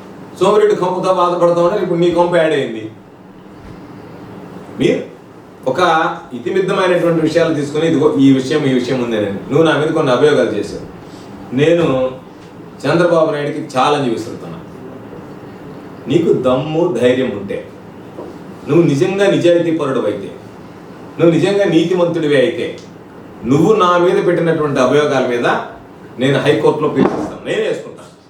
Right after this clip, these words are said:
"అయ్యా, నా మీద అభియోగాలు వచ్చాయి, సీబీఐ చేత విచారణ చేయించండి" అని చెప్పి, కోటి తవ్వకాల మీద, ఇసుక మీద, నువ్వు ఇచ్చినటువంటి వాటి అన్నిటి మీద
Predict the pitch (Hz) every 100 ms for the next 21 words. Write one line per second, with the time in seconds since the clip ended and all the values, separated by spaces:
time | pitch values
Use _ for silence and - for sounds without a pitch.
0 | - 110 143 180 180 160 151 165 170 131
1 | 127 170 160 139 - 214 247 - - -
2 | - - 170 180 170 160 156 170 147 135
3 | 131 123 - 117 113 113 110 104 104 -
4 | 147 151 143 147 147 143 143 139 139 -
5 | - - - 139 143 175 160 151 156 143
6 | 131 - 143 139 135 123 147 185 175 160